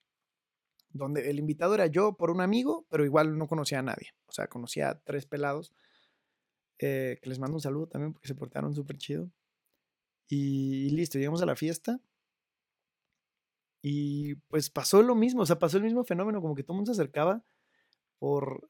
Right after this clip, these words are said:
pues, porque qué padre, este, cambiar tanto en un disfraz, ¿no? O sea, ¿por qué no te disfrazaste de otra cosa? ¿Por qué drag? Y, y, pues, llamaba mucho la atención. Ahora, en esta fiesta sucedió algo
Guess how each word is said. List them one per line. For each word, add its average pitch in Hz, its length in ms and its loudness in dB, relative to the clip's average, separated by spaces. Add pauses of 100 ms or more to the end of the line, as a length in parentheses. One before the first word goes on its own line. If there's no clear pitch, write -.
(140)
pues, 147 140 -10
porque 151 280 -4
qué 175 160 -2
padre, 180 560 2 (840)
este, 135 1120 -6 (180)
cambiar 151 440 2
tanto 185 360 0
en 175 80 0
un 185 80 0
disfraz, 175 480 2
¿no? 165 160 -6
O 160 40 -4
sea, 151 100 -4
¿por 143 220 -10
qué 170 120 -2
no 185 140 -2
te 170 100 -6
disfrazaste 143 500 -4
de 151 40 2
otra 143 220 -6
cosa? 147 260 -4
¿Por 139 140 -12
qué 151 160 0
drag? 147 320 -2
Y, 147 160 -6 (360)
y, 156 80 -2
pues, 151 140 0
llamaba 185 260 4
mucho 185 260 0
la 156 80 4
atención. 151 420 0 (460)
Ahora, 160 320 6
en 165 100 -2
esta 202 260 0
fiesta 202 580 4
sucedió 147 560 0
algo 151 380 6